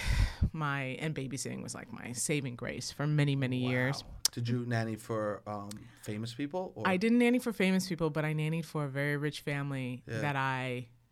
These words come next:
Speaker 1: wrote a pilot about. And it's
Speaker 2: Oh.
Speaker 1: one of my favorite things.
Speaker 2: Uh-huh.
Speaker 1: Um, and yeah, it just, it was an interesting experience.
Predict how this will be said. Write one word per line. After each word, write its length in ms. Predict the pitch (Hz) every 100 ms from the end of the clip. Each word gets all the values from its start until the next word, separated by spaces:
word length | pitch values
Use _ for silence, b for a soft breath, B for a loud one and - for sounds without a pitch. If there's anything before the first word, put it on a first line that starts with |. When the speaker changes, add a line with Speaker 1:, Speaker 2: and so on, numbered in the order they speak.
| _
Speaker 1:
wrote 140 | 202 247
a 40 |
pilot 420 | - 254 285 151
about. 440 | 139 127 120 - - - -
And 80 | 147
it's 100 | 143
Speaker 2:
Oh. 40 |
Speaker 1:
one 100 | 165
of 60 | 160
my 140 | 160
favorite 320 | 151 156 147 143
things. 420 | 214 170 160 - -
Speaker 2:
Uh-huh. 340 | 117 113 160
Speaker 1:
Um, 840 | 180 175 170 170 165 165 160 160 - - -
and 760 | 175 170 165 165 165 165 165 - - -
yeah, 460 | 202 269 269 165 151
it 140 | - 190
just, 420 | 226 - - - - _ - _ _
it 40 | 196
was 120 | 226
an 120 | 254
interesting 420 | 262 254 233 220
experience. 920 | 190 160 - 110 110 117 - - -